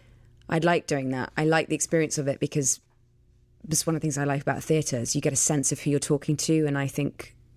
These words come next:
I got into acting 'cause I wanted to connect with people. Like, I found it a way of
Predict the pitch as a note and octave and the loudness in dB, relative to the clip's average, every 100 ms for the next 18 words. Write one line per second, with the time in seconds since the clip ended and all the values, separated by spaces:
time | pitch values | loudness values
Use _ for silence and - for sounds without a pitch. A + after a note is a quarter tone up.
0 | - D3 D3+ D3 C#3+ D3 - D3 C#3+ D3+ | -4 -2 0 0 0 -2 -2 -2 0 0
1 | D3+ D3+ C#3+ - C#3 D3 - D3 F3 E3+ | 0 0 -4 -4 -4 -4 -4 -2 -2 0
2 | F#3 F3 D3 D3 D#3 D3+ D3 D3 C#3+ D3+ | -4 -4 -4 -4 -2 -2 -2 -2 0 0
3 | D#3+ D3+ - | 0 -2 -6